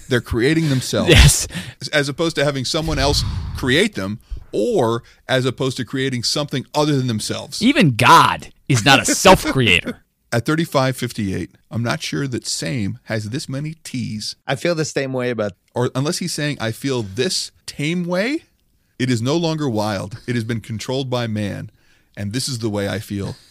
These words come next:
Speaker 1: that is tame. <laughs>
Speaker 2: Domesticated.
Speaker 1: At forty-two twenty-eight,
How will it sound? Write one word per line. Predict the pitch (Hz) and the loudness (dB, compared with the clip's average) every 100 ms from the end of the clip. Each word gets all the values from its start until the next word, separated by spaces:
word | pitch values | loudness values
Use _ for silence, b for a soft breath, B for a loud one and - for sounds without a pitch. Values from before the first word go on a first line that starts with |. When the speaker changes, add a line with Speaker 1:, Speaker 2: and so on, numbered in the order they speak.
| _ | _
Speaker 1:
that | 110 98 | -6 -4
is | 104 | -4
tame. | - 95 95 95 - | -8 -6 -4 -4 -6
<laughs> | - - - - - - - _ - | -10 -10 -12 -12 -18 -16 -18 _ -4
Speaker 2:
Domesticated. | 110 117 - 113 110 98 101 110 - - | -2 -2 -4 -10 -6 -4 -4 -8 -8 -4
Speaker 1:
At | 110 | -2
forty-two | 143 156 156 156 139 | 0 0 0 -2 -4
twenty-eight, | 131 120 107 90 | -2 -2 -2 -4